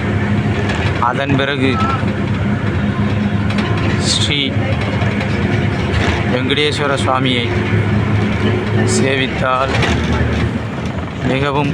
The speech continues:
புண்ணியம். இதற்கு முன்னதாக மலை ஏறியவுடன் மலை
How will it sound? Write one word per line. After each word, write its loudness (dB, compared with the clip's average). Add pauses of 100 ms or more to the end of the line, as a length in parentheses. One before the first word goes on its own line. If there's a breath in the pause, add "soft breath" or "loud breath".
புண்ணியம். 2 (4000)
இதற்கு 0 (100)
முன்னதாக 2 (2000)
மலை 2 (200)
ஏறியவுடன் 2 (720)
மலை 2